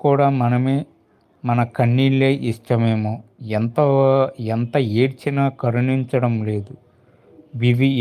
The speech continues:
ఎంత విచిత్రమైనదో కదా, నాటకాలన్నీ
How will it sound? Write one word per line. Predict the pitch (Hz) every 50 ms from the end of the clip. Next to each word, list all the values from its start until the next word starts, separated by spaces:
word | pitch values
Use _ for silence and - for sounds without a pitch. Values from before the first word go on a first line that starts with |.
| 113 113
ఎంత | 113 113 123 120 120 - _ - 131 123 123 120 120 120 120 120 117 113
విచిత్రమైనదో | 120 113 113 - 135 123 _ - - 127 127 123 123 120 117 117 117 110 117 110 110
కదా, | 107 - 120 104 110 107 113 117 - _ _ _ _ _ _ _ _ _ -
నాటకాలన్నీ | 131 120 113 110 110 120 120 123 127 120 - 123 120 117 117 117 117 117 117 117 120